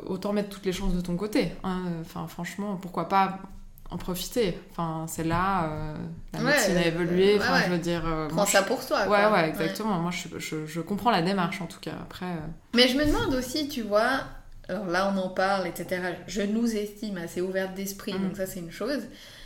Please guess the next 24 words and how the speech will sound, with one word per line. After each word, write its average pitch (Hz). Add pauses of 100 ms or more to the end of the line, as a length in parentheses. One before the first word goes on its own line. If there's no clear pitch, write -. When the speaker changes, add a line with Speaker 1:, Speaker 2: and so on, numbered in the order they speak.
(220)
Speaker 2:
Mais 196
je 208
m'imagine 294
comment 226
on 202
serait 220
perçu, 226 (800)
et 196
même 302
dans 226
notre 190
entourage 196
de 196
potes, 208
hein, 196
Speaker 1:
Mm. 202 (200)
Speaker 2:
euh, 170
je 165
pense 196
que 190
tu 180
t'imagines 196
Speaker 1:
Ouais. 175
Speaker 2:
bien, 220